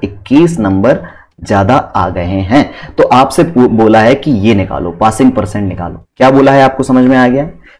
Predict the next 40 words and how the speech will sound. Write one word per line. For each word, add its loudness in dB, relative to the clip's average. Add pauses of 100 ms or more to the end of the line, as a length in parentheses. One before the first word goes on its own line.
(100)
मैंने 4
क्या 2
बोला 4
है, -4
आपको -2
सारी 2
बातें 2
क्या 2
समझ 0
में 2
आ 0
गई 2
हैं? -4 (340)
मैंने 4
सिंपल 2
सा 2
ये 4
बोला 0
है -4 (280)
कि -4
कोई 4
व्यक्ति 0
था, -4
वो 0
तेईस -2
परसेंट 0
लेके 2
आया 0 (320)
और 4
पन्द्रह 2
से -2
चूक -2
गया। -4 (580)
कोई 4
व्यक्ति 0
था, 2
पैंतीस -4
परसेंट 0
लेके 2
आया, 2